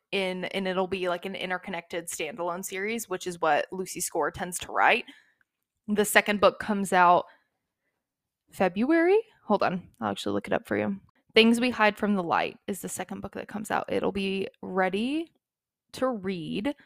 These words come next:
on February twenty-first. And that one is about Nash Morgan, which is the main character of the first book, the guy, it's his brother. I think he's the chief of police.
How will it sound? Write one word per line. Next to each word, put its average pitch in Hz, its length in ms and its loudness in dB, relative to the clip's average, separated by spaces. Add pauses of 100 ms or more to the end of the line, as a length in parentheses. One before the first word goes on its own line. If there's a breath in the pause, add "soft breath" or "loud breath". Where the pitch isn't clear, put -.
(220 soft breath)
on 185 160 2
February 190 720 0
twenty-first. - 1040 -8
And 175 240 0
that 180 200 0
one 175 280 2
is 180 240 -2
about 160 500 0 (480 soft breath)
Nash 190 460 4
Morgan, 160 440 -2
which 180 200 -2
is 170 260 -6 (240)
the 190 220 -4
main 190 420 -4
character 180 600 -4
of - 280 -6 (260)
the 175 140 -8
first - 320 -10
book, 226 240 -2
the 185 80 -2
guy, 165 420 2
it's - 180 -6
his - 180 -6
brother. 98 480 -4 (580 loud breath)
I 226 60 0
think 339 180 -2
he's - 200 -10
the 370 100 4
chief 220 280 2
of 220 140 0
police. 196 460 2